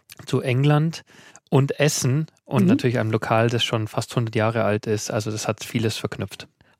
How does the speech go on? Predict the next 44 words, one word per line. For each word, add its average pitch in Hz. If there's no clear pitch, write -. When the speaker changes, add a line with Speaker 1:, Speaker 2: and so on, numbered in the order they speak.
Speaker 2:
Und 175
haben 185
Sie 180
jetzt 180
auch 175
kochen 208
gelernt 339
oder 180
Speaker 1:
<laughs> 147
Speaker 2:
musste 202
man 175
Ihnen 170
das 156
gar 147
nicht 151
beibringen? 147
Speaker 1:
Naja, 139
alle 147
Gäste, 123
äh, 127
in 120
Zukunft, -
die, 120
die 120
können 123
beruhigt 120
sein. 120
Ich 123
werde 117
nicht 139
in 131
der 127
Küche 127
Speaker 2:
<laughs> 269
Speaker 1:
stehen, 120
sondern 113
ich 120
bin 117
eher 117
vorne 123
im 113
Service 120
zu 123
sehen, 120